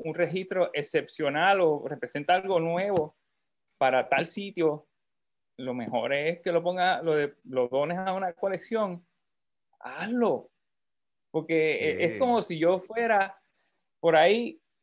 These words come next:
Speaker 1: y, y digo, "Ah, yo tengo, tengo u-, una espe-, un, un, una especie nueva de, de coquí en mi casa". <laughs> Es como que
Speaker 2: No existe,
Speaker 1: en
Speaker 2: si más
Speaker 1: casa no
Speaker 2: nadie lo
Speaker 1: sirve.
Speaker 2: puede ver.
Speaker 1: Es como
Speaker 2: Ajá.
Speaker 1: si no, es como si no existiera.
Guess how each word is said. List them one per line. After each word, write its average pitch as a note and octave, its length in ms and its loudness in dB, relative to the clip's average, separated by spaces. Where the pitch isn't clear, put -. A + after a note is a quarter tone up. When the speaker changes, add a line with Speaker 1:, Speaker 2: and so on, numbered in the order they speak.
Speaker 1:
y, D3 480 -4
y C#3+ 40 -4
digo, D#3+ 400 4
"Ah, G3 280 6
yo D#3+ 160 0
tengo, F3+ 800 4
tengo F3+ 580 4
u-, E3+ 400 2
una F3+ 120 2
espe-, F#3 400 -2
un, E3+ 240 -8
un, D#3 280 -14
una F#3 220 2
especie G3+ 440 0
nueva G3+ 360 4
de, F3+ 440 2
de F3 160 0
coquí F#3 340 0
en G3 80 -4
mi F3+ 120 -4
casa". G3+ 480 0
<laughs> - 200 -20
Es - 300 -12
como D#3+ 240 -2
que C3+ 180 -4
Speaker 2:
No A2 200 -6
existe, C#3+ 400 -8
Speaker 1:
en - 20 -16
Speaker 2:
si D#3 120 0
más - 20 -4
Speaker 1:
casa - 140 0
no F#3+ 100 2
Speaker 2:
nadie A3 140 0
lo A#2 120 2
Speaker 1:
sirve. - 20 4
Speaker 2:
puede A#2 280 0
ver. B2 200 -4
Speaker 1:
Es D#3+ 120 -2
como G#3 240 2
Speaker 2:
Ajá. - 20 -2
Speaker 1:
si F#3 120 -6
no, F#3+ 100 2
es E3+ 220 4
como G#3 180 2
si F3+ 160 -2
no E3+ 80 2
existiera. D#3 720 -2